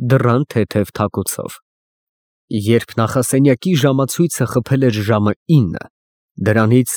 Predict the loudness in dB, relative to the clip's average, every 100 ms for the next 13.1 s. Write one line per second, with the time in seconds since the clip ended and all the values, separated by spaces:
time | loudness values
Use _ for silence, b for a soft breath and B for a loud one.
0 | -2 2 2 2 0 0 0 0 0 0
1 | 0 2 0 0 -2 0 0 0 -4 -4
2 | -6 -6 -6 -4 -2 -4 -6 -10 -12 _
3 | _ _ _ _ -2 0 2 0 0 2
4 | 0 0 2 2 2 -2 0 0 0 0
5 | 0 0 -6 -12 _ -4 0 0 0 -2
6 | -2 -2 -2 0 -2 0 -2 -2 -2 -2
7 | -2 -2 -2 -4 -12 -12 _ _ _ _
8 | _ _ _ _ _ _ _ _ -6 -2
9 | -2 0 0 0 -2 -6 _ _ -10 -10
10 | -4 -2 -2 0 0 -2 -12 _ -6 2
11 | 2 0 -2 2 2 2 0 0 -2 0
12 | 2 2 0 -2 -2 0 -2 -2 -6 -6
13 | -8